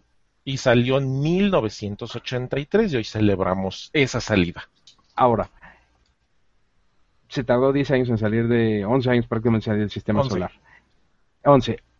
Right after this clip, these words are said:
Speaker 2: Cuando estamos hablando del sistema solar, estamos hablando más allá del cinturón de Kuiper, o sea, no solamente
Speaker 1: Sí.
Speaker 2: pasó Plutón y eso, sino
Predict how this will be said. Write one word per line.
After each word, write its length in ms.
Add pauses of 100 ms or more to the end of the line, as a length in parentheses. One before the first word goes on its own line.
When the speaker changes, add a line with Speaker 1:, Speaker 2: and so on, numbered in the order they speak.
Speaker 2:
Cuando 240
estamos 360 (140)
hablando 320
del 100
sistema 360
solar, 240
estamos 260
hablando 380
más 220
allá 200
del 640
cinturón 400
de 100
Kuiper, 360
o 40
sea, 240 (460)
no 240
solamente 400
Speaker 1:
Sí. 40
Speaker 2:
pasó 240
Plutón 520
y 40
eso, 140
sino 340